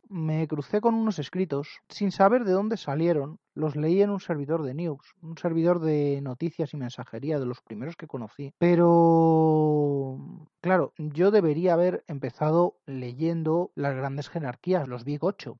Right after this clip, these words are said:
que se llamaban en aquella época. Pero, claro, mm, yo no soy de seguir, mm, demasiado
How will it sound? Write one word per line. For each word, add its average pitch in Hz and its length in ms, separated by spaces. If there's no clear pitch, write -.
que 123 240
se 120 160
llamaban 120 460
en 113 80
aquella 110 320
época. 131 320
Pero, 196 480
claro, 208 300
mm, 135 400
yo 180 160
no 180 80
soy 165 160
de 156 120
seguir, 151 440
mm, 147 800
demasiado 143 1120